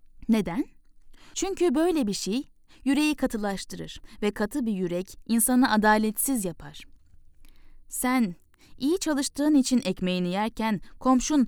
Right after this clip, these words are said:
tembel olduğu için açlıktan ölüyor olsa ne yaparsın?"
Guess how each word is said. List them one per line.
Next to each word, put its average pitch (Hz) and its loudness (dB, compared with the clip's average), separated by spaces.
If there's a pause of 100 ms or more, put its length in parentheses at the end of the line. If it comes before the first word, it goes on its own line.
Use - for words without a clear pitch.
(160)
tembel 226 4
olduğu 277 0
için 294 0
açlıktan 262 0
ölüyor 247 4
olsa 156 -6 (340)
ne 208 4
yaparsın?" 196 0